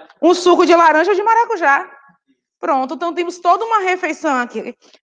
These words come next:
E uma refeição saudável, certo?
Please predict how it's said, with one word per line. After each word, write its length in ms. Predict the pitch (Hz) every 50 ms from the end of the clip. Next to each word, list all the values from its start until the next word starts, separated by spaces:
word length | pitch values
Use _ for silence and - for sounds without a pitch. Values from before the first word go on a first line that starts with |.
| -
E 100 | 294 311
uma 80 | 311 320
refeição 360 | 359 349 359 339 - 339 330
saudável, 800 | 330 - 440 494 392 339 277 262 262 285 254 240 214 185 160 165 - _ _ _ _ _ _ _ _
certo? 460 | _ - 247 240 269 320 370 370 -